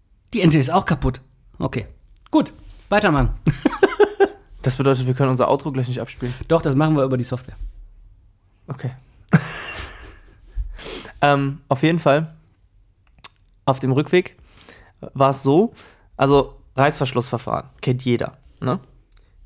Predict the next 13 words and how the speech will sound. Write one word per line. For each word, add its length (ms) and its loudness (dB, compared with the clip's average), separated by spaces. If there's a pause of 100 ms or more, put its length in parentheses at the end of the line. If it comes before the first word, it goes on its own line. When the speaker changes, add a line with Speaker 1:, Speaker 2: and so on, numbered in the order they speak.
(140)
Speaker 2:
Und, 420 2
ähm, 320 0
wir 60 -4
sind 200 -4
aus 140 -6
dem, 340 -4
aus 220 -4
dem, 260 -6
ähm, 680 -8 (920)
aus 140 -4
der 80 0
Tiefgarage 460 0
raus. 360 -2